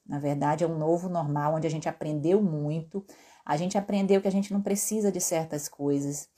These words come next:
A gente aprendeu a valorizar melhor o nosso dia a dia, a valorizar e dar importância às pequenas coisas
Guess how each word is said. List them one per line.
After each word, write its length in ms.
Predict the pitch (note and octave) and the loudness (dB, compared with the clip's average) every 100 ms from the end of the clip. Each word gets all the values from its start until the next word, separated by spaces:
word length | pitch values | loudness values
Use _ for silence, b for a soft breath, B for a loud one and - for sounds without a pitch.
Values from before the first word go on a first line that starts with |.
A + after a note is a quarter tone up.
| b b b | b b b
A 120 | D#3 | -4
gente 240 | D#3+ F3+ F#3+ | -4 -2 -2
aprendeu 580 | F#3+ F3 D#3+ D#3+ D#3+ - | -2 -4 0 2 2 0
a 100 | F3 | 2
valorizar 880 | F#3+ F#3 F#3+ F#3 D3 D3 D3+ D#3 - _ | 4 6 4 4 4 4 4 0 -8 _
melhor 400 | D3 D3 D3 D3 | -2 2 2 2
o 40 | |
nosso 320 | C#3+ D3 - C#3+ | 0 -4 -6 -8
dia 220 | C#3+ C#3 | -2 -2
a 20 | |
dia, 380 | C#3 C#3+ C#3+ C#3 B B | -2 -2 -2 -2 B B
a 120 | D#3 | 0
valorizar 640 | E3 F3 F3+ F3+ D#3+ D#3 D#3+ | 4 4 4 2 2 4 4
e 40 | |
dar 140 | D#3 | 2
importância 680 | F3 - E3+ E3 - E3+ F3+ | -2 -4 -6 -6 -6 -4 -2
às 120 | F3+ | -4
pequenas 800 | - G#3+ G#3 - A#3 C4+ A#3+ G3+ | -4 -4 -6 -2 0 4 2 2
coisas 800 | - - D#3 E3 E3+ E3 E3+ - | -4 -6 0 2 4 2 0 -2